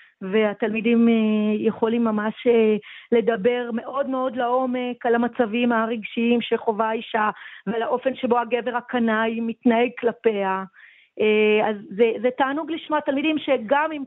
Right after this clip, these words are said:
לבד הם לא היו קוראים את הסיפור, אחרי שאנחנו קוראים אותו ולומדים אותו, לחלוטין הפנימו את הסיפור ויודעים כל תג ותו בו.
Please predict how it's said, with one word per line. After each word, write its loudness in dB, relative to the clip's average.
לבד 2
הם -8
לא -4
היו -4
קוראים -6
את -12
הסיפור, 0
אחרי -10
שאנחנו -2
קוראים -2
אותו -2
ולומדים 0
אותו, 0
לחלוטין 0
הפנימו 4
את 0
הסיפור 2
ויודעים -2
כל 0
תג -2
ותו -6
בו. -4